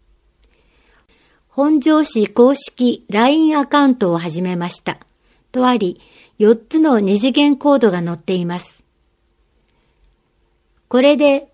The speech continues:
広報本庄三月号を終わります。発行、本庄市。編集、本庄市役所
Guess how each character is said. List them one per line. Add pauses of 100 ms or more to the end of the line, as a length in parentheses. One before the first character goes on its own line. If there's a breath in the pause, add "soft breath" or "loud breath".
(140)
広
報
本
庄
三
月
号
を
終
わ
り
ま
す。 (1500)
発 (120)
行、
本
庄
市。 (600)
編
集、 (480 soft breath)
本
庄
市
役
所